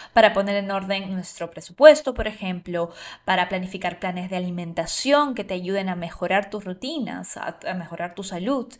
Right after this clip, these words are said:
para tener conversaciones emocionalmente nutritivas, pero que al mismo tiempo nos aterricen.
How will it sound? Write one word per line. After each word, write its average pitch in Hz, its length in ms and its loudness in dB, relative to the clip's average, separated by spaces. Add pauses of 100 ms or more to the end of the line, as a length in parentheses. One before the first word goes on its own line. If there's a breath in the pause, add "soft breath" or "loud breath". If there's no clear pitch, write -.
(400 loud breath)
para 208 160 8
tener 208 220 -4
conversaciones 226 800 -4
emocionalmente 208 840 -4
nutritivas, 220 800 0
pero 185 160 -2
que 175 80 -4
al 175 60 -6
mismo 190 260 -8
tiempo 208 360 -6
nos 190 180 -8
aterricen. 202 760 -6